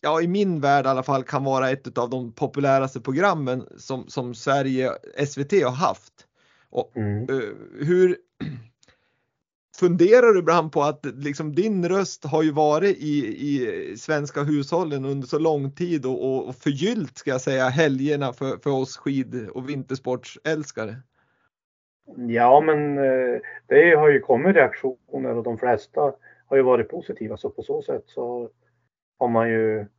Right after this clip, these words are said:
Speaker 2: förstått att, att, eh, de som tittar på det trivs med, med, eh, med det man gör. Och, och, eh, den, den, det, det är ju nå-, det är klart jag noterar det.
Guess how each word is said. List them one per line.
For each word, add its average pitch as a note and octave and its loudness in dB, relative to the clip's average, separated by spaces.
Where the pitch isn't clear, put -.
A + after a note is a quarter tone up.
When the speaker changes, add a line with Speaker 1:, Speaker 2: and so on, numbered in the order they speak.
Speaker 2:
förstått - -6
att, - -8
att, - -14
eh, - -6
de A#2 -2
som A2+ -2
tittar C3 0
på A2+ -2
det G#2+ -2
trivs A#2+ -2
med, A2+ 0
med, G#2+ -2
eh, G#2+ -6
med B2 0
det B2 2
man A#2+ 2
gör. C3+ 6
Och, B2+ -4
och, A#2+ 0
eh, A2 -4
den, C#3 -4
den, D3 0
det, C#3 2
det C3+ 0
är C#3+ 2
ju C3 0
nå-, A2 -6
det C3 -14
är - -12
klart C#3+ 0
jag B2 -2
noterar A2+ -6
det. B2 -6